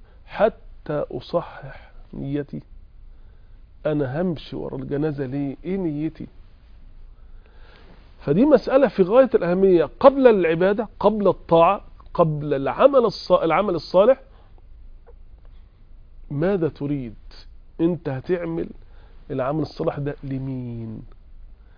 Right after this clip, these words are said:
تبتغي بيه إيه؟ نيتك فيه إيه؟ آه، ده شيء مهم جدًا. الإخلاص ذكره الإمام الهروي فيما نقله ابن القيم رحمه الله،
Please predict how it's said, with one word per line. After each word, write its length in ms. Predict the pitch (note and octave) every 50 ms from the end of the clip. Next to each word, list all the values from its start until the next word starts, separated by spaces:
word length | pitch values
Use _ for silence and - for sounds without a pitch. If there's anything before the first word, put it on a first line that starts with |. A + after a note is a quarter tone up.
| - - - - - - - - -
تبتغي 560 | D3+ C#3+ A#2+ - - - F3+ E3+ D3+ D#3 D3+
بيه 200 | C3 D3 D3+ D#3+ -
إيه؟ 500 | D#3+ D3 C#3 C3+ C3 B2+ B2+ B2 A#2 A2+ - - - - - - - - - - - - - - - -
نيتك 560 | C3+ C#3+ D3+ D3+ C#3+ D3 E3+ F#3 - D#3+ C#3
فيه 380 | - - - - D#3 D3 C#3 - - -
إيه؟ 420 | C#3+ C3+ C3+ C3+ B2+ B2+ A#2 - - - - - - - - - - - - - - - - - - - - - - - - - - -
آه، 220 | - A#2 A2 A2
ده 180 | A#2 B2 E3+ G3
شيء 180 | - - - -
مهم 320 | D#3+ C3+ C3+ D3 D3 C#3 B2
جدًا. 380 | B2 C3+ D3+ C#3 D3 - -
الإخلاص 680 | B2 - - - D#3 - - E3+ A3 B3+ B3+ - - - - - - - - - - - C3+
ذكره 520 | D#3 A3 A#3 - - F#3+ F3+ D#3 D#3 E3
الإمام 360 | D#3+ D#3 D#3+ F3+ G#3 G#3 G3
الهروي 420 | F#3+ E3 C#3+ D3+ D3+ D#3+ F#3+ G#3+ -
فيما 280 | - F#3 F3 D#3+ D#3
نقله 480 | F3+ G3+ - - E3 D#3+ D3+ D3+ C#3 - -
ابن 200 | C#3+ C3+ D3 C#3+
القيم 540 | B2+ - - F#3 G3 F#3+ E3+ D3+ C3+ B2+
رحمه 280 | - D#3+ - D3 C#3+ C3+
الله، 300 | - - D3+ - A3+